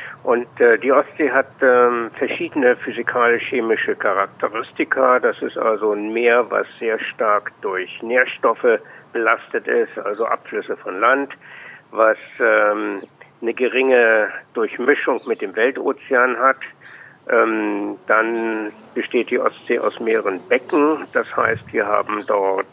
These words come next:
äh, mehrere Badewannen hintereinander geschaltet, von Einfluss der Nordsee bis hin in die, äh, finnischen Meerbusen. Und in diesen Becken, in diesen tiefen Becken gibt es,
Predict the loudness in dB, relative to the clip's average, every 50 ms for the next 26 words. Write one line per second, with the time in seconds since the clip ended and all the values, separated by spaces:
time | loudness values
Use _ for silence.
0 | -12 -8 -2 -2 -2 0 0 -2 -2 0 2 2 2 2 -2 -2 0 2 4 4
1 | 4 2 2 0 2 0 0 0 -2 -6 -6 -6 -2 0 0 2 2 2 0 2
2 | 2 2 2 0 -2 -2 2 2 2 2 2 0 -2 -4 -2 -2 -4 -2 -2 -2
3 | -6 -10 -12 -18 -20 -20 -18 -8 -2 0 0 0 0 -2 -2 -2 -2 -2 -6 -20
4 | -18 -8 -2 -2 0 0 0 0 2 2 2 2 0 -2 -8 -8 -6 -6 -8 -8
5 | -6 -4 -4 -4 -4 -4 -6 -8 -8 -10 -12 -10 -10 -8 -6 -4 -4 -4 -4 -4
6 | -4 -4 -2 -2 -2 -2 -4 -6 -8 -6 -2 0 0 0 -2 -4 -6 -6 -2 -2
7 | -2 -2 -4 -6 -20 -20 -18 -18 -16 -18 -10 -4 0 0 0 2 0 -2 0 2
8 | 0 0 0 0 -4 0 2 0 0 0 0 2 2 4 4 4 2 2 0 -4
9 | -6 -6 -8 -8 -6 -4 -4 -4 -4 -4 -6 -2 0 0 0 0 0 -4 -4 -4
10 | -4 -6 -8 -6 -6 -8 -8